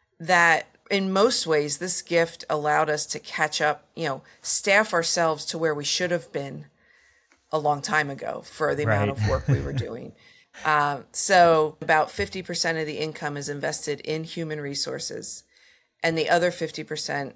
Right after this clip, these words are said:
Speaker 1: is to be invested in our good conservation work. As I've heard our president say, you know, a gift like that could, could be detrimental to an organization if it wasn't
Speaker 2: Sure.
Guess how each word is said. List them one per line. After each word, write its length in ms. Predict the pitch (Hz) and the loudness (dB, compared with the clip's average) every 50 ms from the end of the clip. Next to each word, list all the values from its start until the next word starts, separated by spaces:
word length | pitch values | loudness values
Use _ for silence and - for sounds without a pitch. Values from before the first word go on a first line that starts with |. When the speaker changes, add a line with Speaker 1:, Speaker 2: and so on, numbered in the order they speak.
| _ _ | _ _
Speaker 1:
is 240 | - 143 143 139 - - | -10 -8 -8 -8 -8 -6
to 200 | - - 160 143 | -6 -6 -6 -8
be 240 | 123 143 147 135 | -6 -6 -8 -6
invested 640 | - 147 143 135 143 139 139 - - - 139 135 - | -6 -8 -8 -4 -4 -4 -4 -4 -6 -6 -8 -8 -8
in 400 | - 143 139 135 135 135 135 - _ _ _ _ _ _ _ _ _ - | -8 -8 -8 -8 -8 -10 -12 -16 _ _ _ _ _ _ _ _ _ 0
our 180 | 147 143 143 | 0 0 0
good 440 | 139 120 - 147 143 139 - - - | -2 -4 -4 -2 -2 -2 -4 -8 -14
conservation 880 | - - 139 131 - - 139 139 135 131 135 - - 127 131 131 139 143 _ | -8 -8 -8 -6 -6 -8 -8 -6 -6 -6 -6 -6 -8 -8 -10 -12 -16 -18 _
work. 420 | - - 131 - - _ - _ _ _ _ _ _ _ _ _ _ _ _ _ _ - - | -8 -6 -6 -6 -8 _ -20 _ _ _ _ _ _ _ _ _ _ _ _ _ _ -2 -2
As 160 | 160 160 170 | 0 2 2
I've 80 | 165 165 | 2 2
heard 180 | 214 185 170 | 2 4 4
our 80 | 170 165 | 4 2
president 560 | - - 175 175 165 175 160 151 147 143 - | 2 2 0 0 2 0 -2 -2 -2 -2 -2
say, 460 | - - 160 156 151 147 143 139 - _ _ _ _ _ _ _ _ _ _ _ _ _ _ _ _ _ _ _ _ - | 0 2 4 4 4 2 0 -4 -10 _ _ _ _ _ _ _ _ _ _ _ _ _ _ _ _ _ _ _ _ -2
you 80 | 170 165 | 0 0
know, 80 | - | 2
a 80 | - 165 | 0 0
gift 280 | 165 - 214 214 - | 0 0 -2 0 0
like 200 | - 165 160 160 | 2 2 2 2
that 260 | - 165 160 170 160 - | 2 2 2 2 2 -2
could, 300 | - 165 156 143 - - - _ _ _ _ _ _ _ _ _ _ _ _ _ _ _ _ _ _ _ _ _ _ _ _ _ _ _ _ _ - | -4 -4 -4 -4 -4 -10 -18 _ _ _ _ _ _ _ _ _ _ _ _ _ _ _ _ _ _ _ _ _ _ _ _ _ _ _ _ _ -12
could 140 | - 202 175 | -10 -8 -6
be 100 | 185 165 | -4 2
detrimental 600 | 175 180 175 - 170 147 139 156 202 233 214 175 | 2 2 2 2 0 0 2 4 4 4 4 4
to 140 | 160 151 | 4 2
an 60 | 139 - | 2 2
organization 760 | 147 156 147 151 151 143 147 147 147 147 - - 147 139 135 | 2 2 2 0 -2 -2 0 0 0 0 -2 -4 -4 -6 -6
if 280 | - - 147 143 - | -4 -4 -4 -4 -4
it 120 | - - - | -6 -4 -2
wasn't 380 | 143 147 143 - 143 104 90 | -2 -2 -2 -2 -4 -4 -6
Speaker 2:
Sure. 60 | - | -8